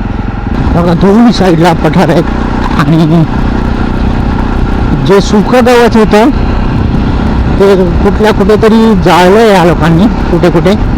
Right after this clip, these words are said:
कारण की परत हे लोक नवीन शेती करतील. शेतीचं तर मला अंदाजा वाटत नाही की ही शेतीची जागा आहे,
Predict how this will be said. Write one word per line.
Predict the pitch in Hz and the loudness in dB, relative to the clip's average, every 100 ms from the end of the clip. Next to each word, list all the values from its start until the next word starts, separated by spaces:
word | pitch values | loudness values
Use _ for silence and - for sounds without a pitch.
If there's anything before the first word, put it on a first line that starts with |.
| - - - - - - - - - - - - - | -2 -2 -2 -2 -2 -2 -2 -2 -2 -2 -2 -2 -2
कारण | 165 175 | 0 0
की | 180 | 2
परत | 185 190 196 175 | 2 2 2 2
हे | 180 | 2
लोक | 185 190 | 2 2
नवीन | 185 180 190 | 2 4 2
शेती | 180 185 208 | 2 0 0
करतील. | 190 143 185 190 - | 0 0 0 -2 0
शेतीचं | 208 202 240 254 226 | 0 2 0 2 2
तर | |
मला | 233 214 220 208 - - - - - - - | 2 2 2 2 0 -2 -2 -2 -2 -2 0
अंदाजा | 180 196 214 214 | 2 2 2 2
वाटत | 196 170 226 214 | 2 2 0 0
नाही | 220 190 226 - - - - - - - - - - | 0 0 0 -2 -2 -2 -2 -2 -2 -4 -4 -2 0
की | 202 | 2
ही | 185 185 | 2 2
शेतीची | 208 175 214 196 196 | 0 0 2 2 2
जागा | 170 165 | 2 2
आहे, | 190 170 | 2 0